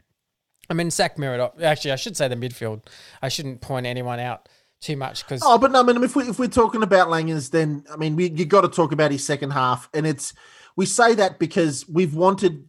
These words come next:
Speaker 2: Kyle to come along as a footballer, like we've wanted Darcy, um, to come along as a footballer and a midfielder. And look, one of, one of the things that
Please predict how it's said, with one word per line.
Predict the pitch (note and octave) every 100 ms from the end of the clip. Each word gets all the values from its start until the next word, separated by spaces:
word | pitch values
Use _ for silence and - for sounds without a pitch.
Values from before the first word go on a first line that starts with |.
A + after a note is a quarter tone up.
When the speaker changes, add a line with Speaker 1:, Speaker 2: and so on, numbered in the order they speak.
| _
Speaker 2:
Kyle | - D#3+ D#3 C#3+
to | C3+
come | F3 D#3
along | D3+ D#3 D3+ D3 C#3+ -
as | C#3+
a | B2+
footballer, | D#3 C3 D3 C3+ C#3
like | D3+ E3
we've | F3 C#3
wanted | D3+ D3 C3+
Darcy, | C3+ C3 B2+ C#3+ B2+ A#2+ _ _ _ _
um, | C#3 C3+ B2+ C#3+
to | D#3
come | F3 D#3
along | D3+ D3 C#3+
as | C#3+ C3+
a |
footballer | C3 C#3 C#3+ C#3+ C#3
and | C3+ C3+
a | C3
midfielder. | C#3+ C#3 - C#3+ C#3+ C3+ C3+
And | D3 D3 C3+ _ _ _ _ _ _ D#3
look, | D3+ D#3+
one | E3 F3
of, | F3
one | F#3 G3
of |
the | F3+
things | - E3
that | C#3+